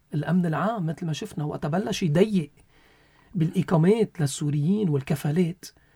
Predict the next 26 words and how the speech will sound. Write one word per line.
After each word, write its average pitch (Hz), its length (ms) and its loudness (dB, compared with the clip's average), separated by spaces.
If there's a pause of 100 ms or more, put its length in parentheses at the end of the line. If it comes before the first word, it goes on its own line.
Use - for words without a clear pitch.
(560)
شفنا - 360 0
إنه 185 140 8
قضي 349 260 10
ضبط 233 460 4
الموضوع 170 500 2
إلى 170 120 0
حد 208 240 0
معين. 196 320 -4 (220)
طيب، 156 160 -6
شو - 180 4
في 175 140 2
شي 254 180 2
بيمنع 180 640 6
مس 196 280 0
إيليا 165 440 -2 (760)
للوزير 180 920 4
العمل 147 460 0 (440)
الحالي 170 500 0
والمستقبلي 151 840 -2 (460)
إنه 190 200 8
يطبق 214 500 6 (120)
قانون 214 300 4
العمل 185 340 2
مثل 196 240 0
ما 170 80 0
هو، 147 260 -4